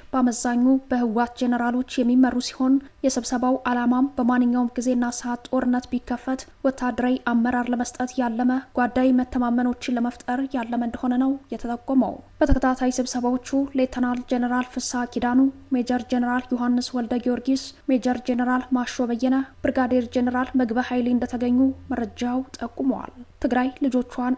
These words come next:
እየሰበሰበች ነው በሚል መሪ ቃል በመካሄድ ላይ ያሉ ተከታታይ ስብሰባዎች በህወሓት የፖለቲካ አመራር ብቃት እምነት ያጡ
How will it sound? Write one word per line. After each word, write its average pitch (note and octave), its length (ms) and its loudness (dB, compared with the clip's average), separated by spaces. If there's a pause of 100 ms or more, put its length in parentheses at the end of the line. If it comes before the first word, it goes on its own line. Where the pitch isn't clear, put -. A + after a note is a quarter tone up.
እየሰበሰበች B3 720 -2
ነው B3+ 180 2
በሚል B3 380 0
መሪ B3 220 2
ቃል B3 320 -2
በመካሄድ B3 480 -2
ላይ A#3+ 180 -2
ያሉ A#3+ 240 -2 (160)
ተከታታይ B3 460 -4
ስብሰባዎች B3 600 -4 (280)
በህወሓት B3+ 600 2
የፖለቲካ A#3+ 480 -4
አመራር A#3+ 400 -2
ብቃት B3 400 -6 (120)
እምነት A#3+ 340 0
ያጡ A#3+ 240 -4